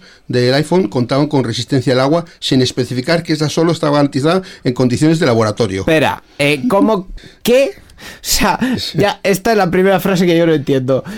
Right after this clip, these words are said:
Speaker 2: Eh, sigue.
Speaker 1: Bueno, pues en los últimos móviles Apple utilizó como uno de sus reclamos comerciales la resistencia al agua de sus dispositivos, ¿no? De hasta treinta minutos,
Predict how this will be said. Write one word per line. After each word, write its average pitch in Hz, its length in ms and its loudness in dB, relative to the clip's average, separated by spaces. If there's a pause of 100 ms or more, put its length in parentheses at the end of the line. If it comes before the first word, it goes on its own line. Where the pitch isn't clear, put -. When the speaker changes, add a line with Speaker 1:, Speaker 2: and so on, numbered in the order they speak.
(160)
Speaker 2:
Eh, 143 600 0
sigue. 117 360 -2 (600)
Speaker 1:
Bueno, 147 180 2
pues 110 160 -2
en 123 140 2
los 117 160 0
últimos 131 400 2
móviles 151 340 2
Apple 135 320 -2
utilizó 117 420 -4
como 123 200 0
uno 123 180 2
de 120 80 -2
sus 120 180 -6
reclamos 113 440 -2
comerciales 131 580 0 (320)
la 120 140 -2
resistencia 117 480 -4
al 120 60 0
agua 127 220 0
de 117 60 2
sus 107 220 -4
dispositivos, 120 520 -8
¿no? 147 140 -2 (220)
De 131 120 0
hasta 120 300 -2
treinta 175 340 2
minutos, 160 540 2